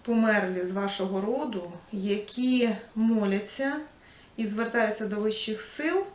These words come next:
особливо, якщо ви жінка, відносно першого варіанту,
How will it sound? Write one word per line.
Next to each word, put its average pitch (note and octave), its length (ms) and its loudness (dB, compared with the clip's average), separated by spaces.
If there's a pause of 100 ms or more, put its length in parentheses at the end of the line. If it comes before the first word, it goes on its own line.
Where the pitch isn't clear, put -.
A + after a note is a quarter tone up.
(500)
особливо, A#3+ 380 2
якщо A3+ 340 0
ви A#3 100 -2
жінка, G3+ 380 -2
відносно G3+ 520 -4
першого G3+ 560 -2
варіанту, F#3+ 560 -4